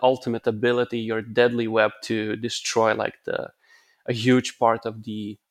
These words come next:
uh, of the map. And that, that increased the game dyma-, dynamics so much, because you have, like, these danger areas at the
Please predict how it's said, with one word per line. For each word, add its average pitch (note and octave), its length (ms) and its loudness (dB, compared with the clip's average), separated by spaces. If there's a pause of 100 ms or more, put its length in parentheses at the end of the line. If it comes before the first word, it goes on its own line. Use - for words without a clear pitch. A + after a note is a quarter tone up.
(120)
uh, A2 520 -16 (600)
of A2 140 -8
the A2+ 80 -4
map. C#3 340 2
And A#2 140 -4
that, B2 260 2 (340)
that C3 380 2
increased B2+ 840 -6
the A2+ 580 -6
game B2+ 260 0
dyma-, A2+ 340 -2 (140)
dynamics A#2 520 -2
so B2+ 140 0
much, A#2 280 -2
because A#2+ 300 -6
you A2+ 80 -2
have, A#2 240 2
like, A#2 220 -4
these A#2+ 260 -6 (360)
danger C#3 540 2
areas B2 720 2
at B2 220 2
the A#2 100 0